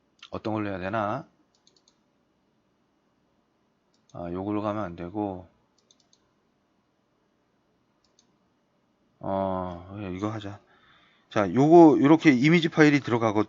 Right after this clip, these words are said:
들어가게 되면은요, 여기서 이걸 제가 없앨게-, 없앨게요. 여기서 신규 애니메이션 셀을 누르시면 똑같이 복사가 됩니다. 이미지 파일. 요게, 요게 이미지예요.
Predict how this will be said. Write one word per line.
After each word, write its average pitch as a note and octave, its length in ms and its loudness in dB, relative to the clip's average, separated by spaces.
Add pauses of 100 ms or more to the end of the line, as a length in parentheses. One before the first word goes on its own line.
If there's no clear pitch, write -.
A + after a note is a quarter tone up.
(120)
들어가게 A#2 380 0
되면은요, G#2+ 680 -2 (360)
여기서 D#3 560 4 (380)
이걸 G#2+ 180 -4
제가 G#2+ 280 -6 (560)
없앨게-, - 380 -12
없앨게요. G#2+ 720 -6 (3750)
여기서 D3+ 500 4 (420)
신규 F#3+ 480 2
애니메이션 D3 340 4
셀을 D#3 280 4
누르시면 B2+ 340 -2
똑같이 G#3 400 2
복사가 C#3 360 2
됩니다. C3 400 2
이미지 C3+ 300 0
파일. G#2+ 240 2
요게, D3 180 6
요게 C#3 180 6
이미지예요. A2+ 720 -2